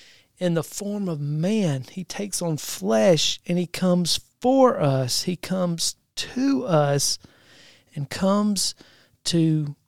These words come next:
uh, to save us and redeem us from this curse of sin. And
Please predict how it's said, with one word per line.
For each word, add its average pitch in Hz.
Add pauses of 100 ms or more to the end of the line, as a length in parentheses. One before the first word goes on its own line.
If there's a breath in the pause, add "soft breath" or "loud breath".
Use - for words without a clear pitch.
(200)
uh, 147
to 170
save 220
us 139
and 151
redeem 160
us 143 (460 soft breath)
from 180
this 147
curse - (240)
of 151
sin. 143 (920)
And 156